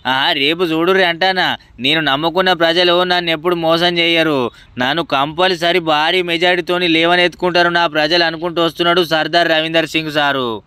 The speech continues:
ఇప్పటికే కారు బ్రేకులు తప్పి ఆగమాగం పోకుండా అందులో ఉన్నోళ్ళకి అందరికీ చెమటలు గారి అంగులు పచ్చిగా అవుతున్నాయి అనుకుంటూ వస్తున్నాడు చూడుర్రి.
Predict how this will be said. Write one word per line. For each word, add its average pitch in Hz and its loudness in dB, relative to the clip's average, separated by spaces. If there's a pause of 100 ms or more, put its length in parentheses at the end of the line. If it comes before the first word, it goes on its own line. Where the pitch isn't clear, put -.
(140)
ఇప్పటికే 160 0
కారు 156 -2
బ్రేకులు 170 0
తప్పి 175 2
ఆగమాగం 175 0
పోకుండా 170 0
అందులో 175 -2
ఉన్నోళ్ళకి 175 0
అందరికీ 180 0
చెమటలు 165 0
గారి 165 0
అంగులు 170 -2
పచ్చిగా 160 0
అవుతున్నాయి 175 0
అనుకుంటూ 165 0
వస్తున్నాడు 165 -2
చూడుర్రి. 147 0